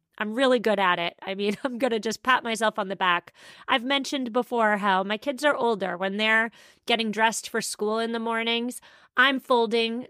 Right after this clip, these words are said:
the prior day's laundry and putting it away. They need me to be watching them. They need me to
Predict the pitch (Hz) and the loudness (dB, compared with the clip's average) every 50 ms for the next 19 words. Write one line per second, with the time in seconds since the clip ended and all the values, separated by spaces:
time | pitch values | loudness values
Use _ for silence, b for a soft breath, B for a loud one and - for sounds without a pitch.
0 | _ - 214 - 240 226 208 208 214 214 202 220 214 208 190 202 196 196 214 233 | _ -10 -6 0 2 2 4 4 2 2 2 2 0 0 0 0 0 2 2 2
1 | 233 220 190 170 165 165 170 - 202 202 190 - 214 202 202 196 190 185 185 190 | 2 0 -2 -2 -2 -2 -4 -4 -6 -6 -4 -4 -2 -2 -2 -2 -2 0 0 2
2 | 190 180 170 170 160 - 202 - 226 247 285 311 277 269 277 277 269 - - - | 2 2 2 0 0 0 0 0 0 2 2 2 2 2 0 -2 -2 -2 -2 -2
3 | 262 208 185 233 233 226 226 226 226 226 214 - _ _ _ _ _ _ _ _ | -4 -2 -2 -2 -2 -2 -2 -2 -2 -4 -4 -8 _ _ _ _ _ _ _ _
4 | _ 196 180 185 185 202 202 - - 285 277 277 277 285 294 302 294 285 240 226 | _ -4 0 2 2 2 2 0 -2 -2 0 2 2 4 4 4 2 2 0 0
5 | 220 214 214 214 208 202 202 208 214 208 214 - 226 208 208 202 196 196 196 | 0 0 0 -2 -2 -2 -2 -2 -4 -4 -4 -6 -4 -2 -2 0 -2 -2 -4